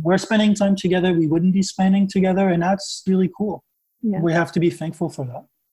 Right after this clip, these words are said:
Speaker 2: Yeah, absolutely. I think that sounds like a great balance of everything that you're doing. I just wanted to thank you so much, though, for your time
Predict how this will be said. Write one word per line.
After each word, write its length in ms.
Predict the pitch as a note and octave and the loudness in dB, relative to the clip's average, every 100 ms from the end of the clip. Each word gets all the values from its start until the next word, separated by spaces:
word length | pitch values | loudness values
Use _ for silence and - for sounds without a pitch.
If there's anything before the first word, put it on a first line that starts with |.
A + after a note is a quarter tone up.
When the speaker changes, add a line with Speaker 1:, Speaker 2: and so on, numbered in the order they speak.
| - | -6
Speaker 2:
Yeah, 240 | A3 E3+ - _ _ - | -2 -2 -4 _ _ -4
absolutely. 760 | F3 F3 E3 D#3 - E3 D#3 - - | -4 -2 0 0 -2 -4 -4 -8 -4
I 180 | - G3+ | 0 0
think 200 | G#3 G3+ | 2 0
that 160 | F3+ - | 0 0
sounds 220 | F3 E3 | 2 2
like 120 | E3 | 2
a 60 | D#3+ | 0
great 280 | D#3+ D#3+ - | 0 0 0
balance 380 | E3 E3+ F3+ | 0 0 0
of 80 | D#3+ | 0
everything 720 | D#3 E3 E3 E3+ E3 E3 F3 - | 0 0 0 2 2 2 0 -2
that 280 | C#3+ E3 F3 | -4 -2 0
you're 100 | F3 | 0
doing. 400 | D#3 D#3 D#3 D#3+ D#3+ - | 0 2 2 0 -2 0
I 120 | G3+ | 0
just 160 | A3 A#3 | 2 2
wanted 200 | C4 B3 | 2 2
to 60 | A3 | 0
thank 220 | F#3+ F#3 | -2 0
you 100 | G3+ | -2
so 200 | - F3+ | 0 0
much, 340 | F3 G3+ - | 0 -2 -4
though, 420 | F3+ E3+ E3 F3+ F3+ | 0 2 2 0 -2
for 80 | F#3 | -4
your 200 | F3 E3+ | 0 -2
time 600 | D#3 E3+ E3+ F3 G3+ | 0 0 2 0 -2